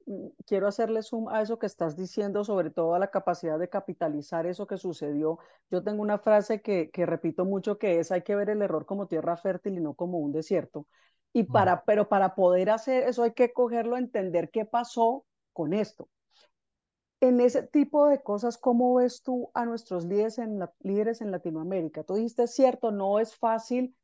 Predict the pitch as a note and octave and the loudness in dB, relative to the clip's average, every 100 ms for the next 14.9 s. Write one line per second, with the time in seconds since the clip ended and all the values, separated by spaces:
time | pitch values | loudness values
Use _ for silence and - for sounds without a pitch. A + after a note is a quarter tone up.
0 | _ - G3+ F#3 G3+ G3+ G3 - A3+ C4+ | _ 0 2 4 4 2 0 2 2 2
1 | A3 A#3 B3 F#3 - D4+ C#4 A#3 A#3 A3 | -2 -4 -6 -8 0 2 2 0 -2 -4
2 | G#3 F3 F#3+ A3+ A3 G3 A3+ A3+ F#3+ F#3 | -4 -6 -6 -2 -2 -2 -4 -4 -4 -2
3 | F#3+ C#4+ G#3 - F3+ E3+ E3+ - E3+ D#3+ | -2 -2 -4 -2 -2 -2 -4 -6 -6 -4
4 | D#3 F3 F3+ G#3 F3 D#3 E3+ G#3+ G#3 D#3+ | -6 -4 -6 -4 -2 0 2 2 2 0
5 | E3+ F#3 B3 C4 A#3+ - - - G3 G3+ | 0 0 -2 -2 -4 -6 -12 -2 0 2
6 | A3+ A3+ A3+ E3 D3+ D3 - _ _ _ | 0 -2 -2 -4 -4 -4 -8 _ _ _
7 | _ _ - C4 B3 C#4+ D4 D4 D4 - | _ _ 4 6 6 4 2 0 -4 -14
8 | - D4 C4+ C4+ _ _ _ _ _ C4 | -2 0 0 -4 _ _ _ _ _ 2
9 | B3+ C#4 C#4 B3+ A3+ G#3+ G3 F#3 F3 A#3 | 2 0 -4 -4 -4 -4 -4 -4 -2 -2
10 | A#3+ G3+ G3+ A3 A#3+ A3 G3 F#3+ E3 E3+ | -2 0 0 0 -4 -4 -4 -4 -4 -2
11 | F#3+ G3+ A3 - - F3+ F3+ F3+ F3+ G#3 | -2 -2 -6 -8 -6 -4 0 0 0 -4
12 | F#3+ G#3+ A3+ F#3+ F3 E3 G3 G#3 G#3+ G3+ | -2 -2 -4 -10 -10 -10 -6 -6 -4 -8
13 | D3+ E3 F3 D#3+ D#3+ G#3+ G#3 F#3 A3+ A3+ | -6 -4 -4 -2 -2 -2 -2 -2 -2 -2
14 | A#3+ A3 - G3+ G#3 F#3 F3+ F3 | -2 0 0 -2 -2 -2 0 0